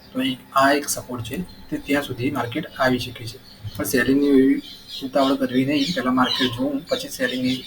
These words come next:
ટ્રાય કરવાનો, કારણ કે માર્કેટ બહુ સ્ટ્રોંગ અપસાઇડ જઈ રહ્યું છે. તો આપણે બેંક નિફ્ટીની વાત કરીએ.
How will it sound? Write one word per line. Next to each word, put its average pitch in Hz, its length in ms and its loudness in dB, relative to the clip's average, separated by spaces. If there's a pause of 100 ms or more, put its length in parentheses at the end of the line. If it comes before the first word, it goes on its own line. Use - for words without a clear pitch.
ટ્રાય 123 260 0
કરવાનો, 127 320 2 (480)
કારણ 131 160 -2
કે 143 60 0
માર્કેટ 127 400 0
બહુ 131 160 0
સ્ટ્રોંગ 262 300 -4 (320)
અપસાઇડ 269 400 -2 (1700)
જઈ 127 160 0
રહ્યું - 240 0
છે. - 100 0 (680)
તો 131 100 2
આપણે 127 180 0
બેંક 131 220 4
નિફ્ટીની 123 400 0
વાત 110 220 0
કરીએ. 113 180 -6